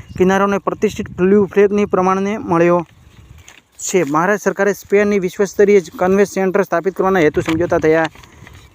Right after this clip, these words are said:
છે. પ્રશ્ન સાત, હાલમાં ચુમ્માળીમો ભારત અને આંતરરાષ્ટ્રીય વેપાર મેળા ક્યાં શરૂ થયો છે? તો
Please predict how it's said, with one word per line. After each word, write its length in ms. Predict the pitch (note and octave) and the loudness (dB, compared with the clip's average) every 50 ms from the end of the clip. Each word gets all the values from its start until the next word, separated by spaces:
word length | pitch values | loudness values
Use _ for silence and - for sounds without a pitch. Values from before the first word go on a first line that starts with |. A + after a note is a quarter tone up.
| - - _ _ | -20 -20 _ _
છે. 400 | - - - - F#3 F3+ E3 C3+ - - - - _ _ _ _ _ - | -16 -12 -4 0 2 2 2 0 -4 -12 -20 -20 _ _ _ _ _ -6
પ્રશ્ન 220 | F3+ E3 G3 G3 | -4 -2 -2 -2
સાત, 300 | - G#3 G#3 G#3 G#3 G3+ | 0 2 0 0 0 0
હાલમાં 180 | G3 G3 G3+ F#3 | 0 0 -2 0
ચુમ્માળીમો 520 | - G3 F#3+ G3+ G3+ G#3 G3+ G3+ G3+ G3 | 0 2 2 4 2 2 2 0 -2 -2
ભારત 300 | D3+ D3+ D#3 E3 F3+ F3 | 0 0 0 0 0 -2
અને 120 | F#3 G3 | -2 -2
આંતરરાષ્ટ્રીય 480 | F#3 F#3 F3+ - F#3+ F#3+ F3+ - G#3 F3+ | 0 -2 0 0 -2 -2 0 0 0 2
વેપાર 400 | E3 F3 F3+ - - G#3 F3+ C3+ - _ _ - - - - - - - - - - E3 | 2 2 0 2 0 -2 -2 -4 -8 _ _ -20 -20 -20 -20 -20 -20 -20 -18 -8 -4 -2
મેળા 200 | E3+ F3+ F#3+ G3 | 0 0 0 0
ક્યાં 200 | - G#3+ G#3 F3+ | 0 0 0 0
શરૂ 220 | - F#3+ F#3 F#3+ | 2 0 0 2
થયો 220 | - F3+ F#3+ F#3+ | 2 4 2 2
છે? 180 | F3+ - G#3 G3 | 4 2 0 0
તો 380 | E3 - F#3+ G3 G#3 - - | 0 0 0 0 0 -2 -6